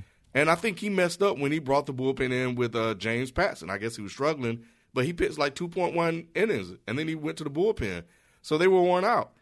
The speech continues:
So now you're in a, you're in a situation where you have to rely on him. It's a bullpen game just to get to s-, game seven. You tie the game. You got your closer on, and, um, he get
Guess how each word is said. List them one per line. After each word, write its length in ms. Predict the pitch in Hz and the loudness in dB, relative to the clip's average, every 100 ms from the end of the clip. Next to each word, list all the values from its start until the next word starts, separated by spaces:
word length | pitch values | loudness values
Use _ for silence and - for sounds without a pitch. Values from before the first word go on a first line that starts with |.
| _ _ _ | _ _ _
So 120 | - | 0
now 160 | 135 165 | 4 4
you're 180 | 175 170 | 4 2
in 80 | |
a, 160 | 143 113 - | 2 -2 -6
you're 160 | 135 151 | 0 2
in 60 | |
a 60 | 120 | 0
situation 460 | - 160 151 135 127 | -2 -4 0 0 0
where 100 | 113 | -4
you 100 | 104 | 0
have 220 | 123 - | 2 2
to 80 | 139 | 0
rely 220 | 107 98 | 0 0
on 140 | 98 | 0
him. 60 | 113 | -2
It's 100 | 113 | -6
a 40 | |
bullpen 480 | 87 110 - - 110 | -4 0 0 -2 -4
game 200 | 101 107 | -4 -4
just 160 | 101 117 | -4 -8
to 60 | |
get 160 | 107 139 | -8 -10
to 60 | 98 | -10
s-, 120 | - | -14
game 280 | 101 110 104 | -4 -2 0
seven. 440 | 147 175 131 120 - _ _ | 2 2 2 -6 -10 _ _
You 100 | 117 | -8
tie 280 | 117 151 185 | 2 4 4
the 100 | 156 | 2
game. 460 | 120 113 113 117 117 _ _ | 2 2 2 -2 -8 _ _
You 100 | 127 | 4
got 200 | 143 123 | 4 4
your 60 | 117 | -4
closer 480 | - 170 262 214 | 2 6 6 4
on, 480 | 131 113 104 107 117 - _ _ _ _ | 2 2 0 -2 -6 -14 _ _ _ _
and, 240 | - 127 123 | 0 2 4
um, 300 | 120 117 110 | 4 2 0
he 120 | 120 | -2
get 240 | 135 139 | -2 -4